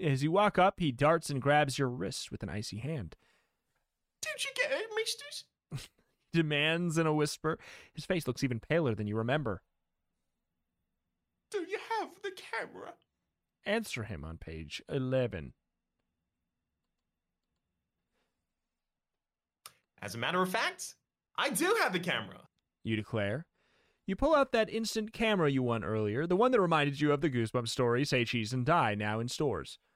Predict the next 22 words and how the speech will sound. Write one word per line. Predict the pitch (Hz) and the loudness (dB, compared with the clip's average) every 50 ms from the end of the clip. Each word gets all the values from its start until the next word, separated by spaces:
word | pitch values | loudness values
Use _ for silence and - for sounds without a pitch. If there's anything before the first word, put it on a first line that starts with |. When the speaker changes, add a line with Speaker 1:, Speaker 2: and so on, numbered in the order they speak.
| _ _ _ _ _ _ _ _ _ _ _ _ _ - | _ _ _ _ _ _ _ _ _ _ _ _ _ -10
Speaker 2:
"But | 262 262 - _ _ _ _ - | -10 -10 -10 _ _ _ _ -10
I | 302 339 | -8 -6
don't | 392 440 466 440 392 | -2 -2 -2 0 0
know | 359 359 | -2 -2
if" | 339 339 339 - _ _ _ _ _ _ _ _ | -2 -4 -6 -12 _ _ _ _ _ _ _ _
Speaker 1:
The | 143 143 | -4 -2
boy | 139 175 220 262 | 0 0 0 0
doesn't | 269 240 233 226 | 0 0 -2 -2
let | 208 185 | -2 0
you | 175 147 | -2 -2
finish. | - - 127 90 73 - - - - - _ _ _ _ _ _ _ _ _ _ _ _ _ _ _ _ _ _ _ _ _ _ _ | -2 -2 -4 -4 -6 -6 -8 -10 -12 -16 _ _ _ _ _ _ _ _ _ _ _ _ _ _ _ _ _ _ _ _ _ _ _
Speaker 2:
"Great, | - 523 539 523 453 359 359 - - 539 | -2 0 2 2 2 0 -2 -4 -2 0
let's | 605 605 587 - 480 | 0 0 0 -2 -2
line | 494 480 466 392 415 | 0 2 2 2 2
up | 427 427 - | 0 -4 -6
here." | - 523 480 466 403 392 381 392 - _ _ _ _ _ _ _ | -8 -8 -6 -4 -4 -4 -6 -8 -10 _ _ _ _ _ _ _
Speaker 1:
He | - 120 | -4 -4
beckons | 107 - 113 104 - - 104 98 - - | -2 -2 -2 -2 -2 -4 -6 -8 -6 -6
to | - 113 | -4 -4
a | 101 | -4
passing | - 110 104 101 101 - 107 98 | -4 -4 -4 -4 -4 -6 -6 -6
girl. | 98 98 95 98 127 170 - | -6 -4 -4 -4 -4 -6 -8